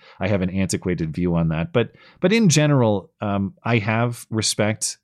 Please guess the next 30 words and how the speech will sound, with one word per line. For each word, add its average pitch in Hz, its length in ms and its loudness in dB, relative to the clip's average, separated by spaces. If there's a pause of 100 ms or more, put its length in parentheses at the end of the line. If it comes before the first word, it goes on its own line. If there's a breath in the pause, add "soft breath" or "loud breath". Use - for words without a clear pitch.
for 101 200 -2
people 90 380 -4
who 95 100 -2
made 90 480 -2 (400)
that 85 340 -6 (240)
effort 92 420 -6
that 87 140 -6
I 90 140 -2
did 85 180 -2
not 78 200 -4
myself 76 440 -8
make. - 400 -16
And 165 240 -6 (180)
I, 92 300 -2
I 107 80 -2
separate 101 540 -2
that 87 180 -4
from 80 260 -8 (1080)
whatever 110 320 2
the 95 100 -2
politicians 82 640 -4
tell 73 160 -8
them 78 160 -8
to 80 80 -10
do. 76 140 -6
It's 80 140 -8
not 85 240 -6
necessarily 82 380 -6
their 71 140 -8
fault. 135 280 -14